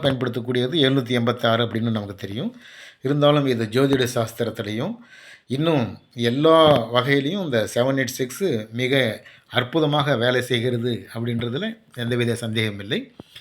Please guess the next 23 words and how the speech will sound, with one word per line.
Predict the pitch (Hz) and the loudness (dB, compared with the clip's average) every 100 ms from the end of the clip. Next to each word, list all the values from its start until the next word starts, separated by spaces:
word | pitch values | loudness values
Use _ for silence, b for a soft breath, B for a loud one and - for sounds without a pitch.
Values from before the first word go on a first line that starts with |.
| B B - | B B -6
நம்ம | 147 147 | 0 2
இந்த | 131 120 143 | 2 2 2
எழுநூத்தி | 170 160 156 | 2 -2 -2
எண்பத்தாறு | 135 139 127 123 170 196 | -2 -2 0 0 -2 -2
கடைசியில | 113 143 147 185 185 156 | 2 2 4 4 6 6
வர | 135 123 | 6 4
எண்களா | 120 123 123 110 | 0 -2 -2 -4
இருக்கணும், | 110 104 - _ b b b _ 123 | -6 -10 -14 _ b b b _ 2
இடையில | 147 156 143 | 4 4 2
வரக்கூடிய | 127 123 117 110 107 | 0 -2 -2 -2 -2
எண்களை | 113 117 117 104 | -4 -4 -4 -6
நம்ம | 104 107 | -8 -10
வந்து | 107 117 | -6 -4
எடுக்கக்கூடாது. | 123 123 120 101 95 147 247 B B B B B _ - | -2 -4 -6 -12 -8 -10 -10 B B B B B _ 0
கடைசியில் | 123 143 156 170 175 147 | 2 2 2 2 2 2
வரக்கூடிய | 131 131 131 120 117 | 2 0 0 2 2
எண்களை | 120 135 131 120 | 0 0 2 2
எடுக்கும் | 120 120 113 | 0 -2 -2
பொழுது | 113 113 123 | -2 -4 -4
தான் | 202 208 B B B 143 | -6 -10 B B B -6
இதுக்கு | 147 139 151 110 | -6 -8 -8 -4
பலன்கள் | 131 143 131 98 - 123 | 0 2 0 -2 -6 -4
இருப்பதாக | 117 120 117 113 135 | -4 -4 -4 -4 -4